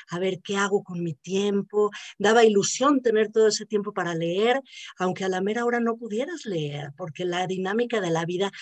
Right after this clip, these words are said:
o no leer tanto como quisieras, porque la dinámica de la vida doméstica también exige otros, eh, te está demandando que atiendas otros, otras tareas, ¿no? Pero bueno,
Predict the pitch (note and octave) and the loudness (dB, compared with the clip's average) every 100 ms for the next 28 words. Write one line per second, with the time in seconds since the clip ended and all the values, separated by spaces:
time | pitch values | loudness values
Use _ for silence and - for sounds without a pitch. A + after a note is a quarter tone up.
0 | - G3 A#3 C4 - F#3 G#3+ A3 A3+ A3+ | -2 4 6 4 0 2 2 2 0 0
1 | B3 F3+ D#3+ D#3 - F#3+ F#3 F#3 G3 - | -4 -4 -4 -6 -2 0 0 -2 -8 -6
2 | F#3 F#3 F#3+ G3+ A3 A#3 A#3 F#3+ E3+ F3 | -6 -2 0 2 0 0 -2 -2 -2 -2
3 | G#3 G3 G3 - _ _ - G3 G#3 A#3 | -2 0 0 -2 _ _ -2 2 6 6
4 | A3+ A3 - A3+ - A3+ B3+ B3+ B3+ D4 | 4 -6 -6 -6 0 0 2 0 -2 -8
5 | D4 - D3+ _ _ - G3 - G3+ G3 | -8 -6 -8 _ _ 0 0 4 4 2
6 | - - - F#3+ F#3+ G#3 - A#3 B3+ A3 | -6 -20 -2 0 4 2 4 6 6 6
7 | G3 G#3+ C#4+ C#4+ F#3+ D#3 _ - F3 G3 | 4 4 4 4 0 -4 _ -4 -2 2
8 | G3 F#3 - F#3 E3+ F3 E3 - - F3 | 2 2 -2 -6 -6 -8 -8 -12 -10 -6
9 | F#3 D#3 F3 D#3+ D#3+ D#3 D3+ E3+ G3+ G#3+ | -4 -4 -4 -4 -4 -4 -6 -4 -4 -6
10 | - - - F#3+ G3+ G#3+ G3+ | -14 -10 0 4 6 6 6